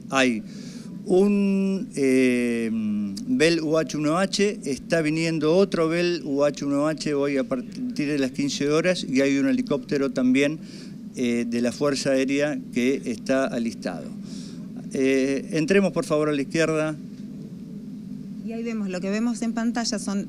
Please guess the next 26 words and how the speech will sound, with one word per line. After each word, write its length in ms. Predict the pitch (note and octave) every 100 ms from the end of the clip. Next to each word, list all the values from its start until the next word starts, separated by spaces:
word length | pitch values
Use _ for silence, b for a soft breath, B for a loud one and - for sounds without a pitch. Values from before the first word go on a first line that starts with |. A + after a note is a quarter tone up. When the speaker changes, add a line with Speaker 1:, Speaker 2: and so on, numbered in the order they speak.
| F#3
Speaker 2:
los 140 | F3+
focos 320 | - A#3+ A#3+
de 80 | A3
incendios 400 | A3 G#3 B3 C4
que 100 | -
están 220 | G3 G#3
activos 540 | G#3+ G3 - B3 A#3+ G3+
en 120 | G3
este 220 | G#3 G#3+
momento. 480 | G3 E3+ D#3 - -
Speaker 1:
Exactamente, 1160 | D3 C#3 C#3 B2+ - D3 - B2 G#2 F#2+ F2 F#2+
focos 300 | C#3+ C#3 C#3+
de 100 | C3+
incendios 420 | B2+ D#3 D#3 -
activos, 440 | F3 - G3 F#3+
donde 200 | C#3+ C3
se 120 | B2 C3
puede 220 | D3+ D3
ampliar 380 | C#3 C3 C#3+ C3+
un 80 |
zoom, 500 | C3 - F3+ F3 F3+ G3+ B3
por 120 | B2
ejemplo. 540 | A#2+ C3+ C3 C3+ E3 G3+
Amplíeme, 600 | B2 B2 C3+ D3 C#3+ C#3+
por 300 | - - C3
favor. 340 | C3+ C3 C#3+